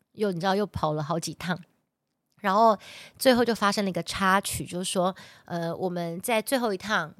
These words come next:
要滑下去的时候，那，呃，我朋友呢，他，他先滑下去，然后他想要在中间帮我们拍照。那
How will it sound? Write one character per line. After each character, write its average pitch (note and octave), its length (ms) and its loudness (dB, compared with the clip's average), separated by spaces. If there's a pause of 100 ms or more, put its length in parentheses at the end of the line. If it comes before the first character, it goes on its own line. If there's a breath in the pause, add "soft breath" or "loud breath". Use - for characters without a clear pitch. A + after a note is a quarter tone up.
(100)
要 G#3 180 -2
滑 F3 160 -4
下 F3 160 -4
去 - 160 -8
的 D#3 100 -4
时 D#3+ 240 -6
候， D#3 280 0
那， F3+ 240 2 (320 loud breath)
呃， F3 200 0
我 F3 100 2
朋 F3+ 220 -2
友 G3 180 2
呢， D#3+ 280 -4
他， F3 260 -2 (760)
他 A3 180 2
先 A#3+ 200 -2
滑 G3 200 -2
下 D#3+ 180 0
去， - 200 -6
然 F3 100 -4
后 G3+ 100 -4
他 G#3+ 120 -4
想 F#3+ 160 -6
要 E3 100 -4
在 G3 260 0 (480 soft breath)
中 G#3+ 260 -2
间 F#3 300 -2
帮 G3+ 140 -2
我 F#3+ 40 -2
们 E3 160 -6
拍 F3 280 0
照。 - 280 -2 (340 loud breath)
那 C#4 400 2